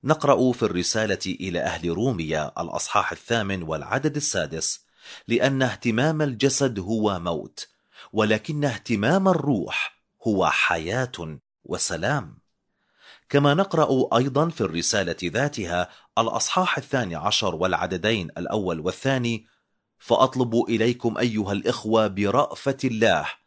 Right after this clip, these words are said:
أن تقدموا أجسادكم ذبيحة حية مقدسة مرضية عند الله، عبادتكم العقلية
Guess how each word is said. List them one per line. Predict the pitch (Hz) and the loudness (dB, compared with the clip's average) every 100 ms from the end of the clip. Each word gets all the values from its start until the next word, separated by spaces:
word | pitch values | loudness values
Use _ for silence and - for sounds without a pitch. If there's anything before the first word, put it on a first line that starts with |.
| - - - - | -20 -20 -8 -2
أن | 143 | -2
تقدموا | 151 147 180 131 139 135 - | 0 2 2 4 0 2 0
أجسادكم | 123 - 147 139 107 - 104 101 - _ 113 | 0 2 2 2 0 2 0 0 -6 _ -2
ذبيحة | 113 123 190 160 - 127 120 87 | 2 4 2 2 0 0 -2 -4
حية | - - 170 127 113 | -2 0 2 2 0
مقدسة | 113 101 107 - 117 95 156 185 170 170 165 151 - - | -2 -2 -4 0 -2 4 4 4 2 2 0 -2 -12 -6
مرضية | 120 135 123 107 170 156 107 107 | 2 4 4 2 2 4 2 2
عند | 90 82 113 101 | -2 -2 -2 -2
الله، | 85 87 87 82 - - - | 0 0 0 0 -2 -18 -4
عبادتكم | 92 117 120 123 117 160 170 165 156 143 | 0 2 4 4 2 0 -2 -2 -2 0
العقلية | 139 113 117 - 123 139 90 71 - | 2 2 2 0 -2 0 0 -4 -6